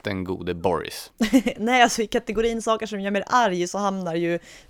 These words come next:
Speaker 2: Brexit-situationen just nu strax under min mailinkorg.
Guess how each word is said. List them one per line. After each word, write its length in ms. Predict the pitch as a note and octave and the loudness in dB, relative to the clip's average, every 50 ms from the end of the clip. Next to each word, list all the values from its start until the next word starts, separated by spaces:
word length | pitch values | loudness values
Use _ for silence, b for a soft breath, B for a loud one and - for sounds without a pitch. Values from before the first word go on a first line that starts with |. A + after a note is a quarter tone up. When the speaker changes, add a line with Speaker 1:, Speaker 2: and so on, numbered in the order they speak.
| - - - F3+ - | -20 -14 -14 -12 -6
Speaker 2:
Brexit-situationen 1080 | F#3 F#3 G#3+ A3 - - - F3+ - - G#3 - F#3+ F#3+ - G3+ F#3 F#3 F#3 F#3 F#3+ | 2 4 4 4 2 -4 -8 -6 -4 -4 -2 0 -2 -2 0 0 -2 -2 -2 -2 -2
just 240 | F#3+ G3 - - - | -2 -2 -4 -4 -2
nu 300 | A#3+ A3 D#3+ C#3+ C3+ E3+ | 2 2 2 2 2 -2
strax 520 | - - - - A3+ A3+ A3+ - - - | -8 -8 -4 0 0 0 0 -2 -8 -8
under 420 | - - G3+ F3 F3 F3 E3 D#3+ E3 | -4 -4 -2 -2 -2 -2 -2 -2 -2
min 280 | F3 E3+ E3 E3 E3+ | 0 -2 -4 -4 -2
mailinkorg. 880 | F3+ G3 G#3 G3+ F3 - C#3 D#3 D3 D3 D#3 - D#3+ B2+ C3+ C#3+ E3 F#3 | -2 0 0 0 -2 -2 -4 -4 -4 -4 -4 -4 -4 -2 -2 -2 -4 -6